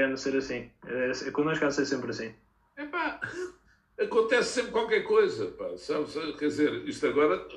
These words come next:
Speaker 2: a pandemia virou tudo ao contrário, porque agora no futebol também, pronto, é o Sporting marca nos últimos minutos,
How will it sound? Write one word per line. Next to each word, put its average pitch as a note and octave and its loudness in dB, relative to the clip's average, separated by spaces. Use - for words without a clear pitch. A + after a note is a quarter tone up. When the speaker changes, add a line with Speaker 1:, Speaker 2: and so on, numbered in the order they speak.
Speaker 2:
a D3 0
pandemia C#3+ 4
virou E3 0
tudo E3 -2
ao D3+ 2
contrário, D#3+ 0
porque - -2
agora C3+ 4
no C#3 0
futebol C#3 0
também, D3+ 2
pronto, D#3 -2
é - 0
o B2+ 2
Sporting C#3 2
marca C#3+ 2
nos C#3 2
últimos D3 4
minutos, C3+ 0